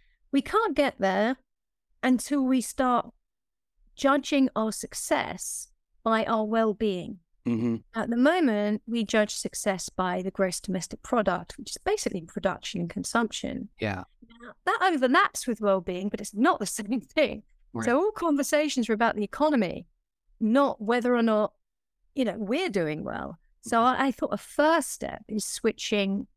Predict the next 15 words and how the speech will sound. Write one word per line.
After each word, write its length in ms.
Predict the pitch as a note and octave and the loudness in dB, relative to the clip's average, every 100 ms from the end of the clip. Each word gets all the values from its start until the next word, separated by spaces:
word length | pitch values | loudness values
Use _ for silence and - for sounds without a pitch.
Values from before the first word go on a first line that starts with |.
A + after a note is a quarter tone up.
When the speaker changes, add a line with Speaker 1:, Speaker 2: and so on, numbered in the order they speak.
| - | -4
Speaker 1:
to 120 | G#3 | -2
a 60 | F#3+ | 0
well-being 500 | F#3 F3+ G#3+ G3 F#3+ | -2 0 0 -2 -2
index 520 | F#3 F#3 F3+ - - | -2 -2 -4 -6 -14
or 80 | - | -10
happy 260 | F#3+ - - | -10 -10 -10
planet 380 | - F#3+ F#3 - | -6 -4 -4 -4
index. 400 | F#3 - - - | -6 -6 -8 -6
And 100 | C4+ | -2
some 160 | F#4+ | -2
countries 460 | F#4 D4+ A3 A#3 - | 2 2 2 -2 -2
have 120 | F#3 | -2
done 280 | - A3 A3 | 0 2 2
that. 220 | F#3 - | 0 -6
So 260 | - G#3 | -4 -2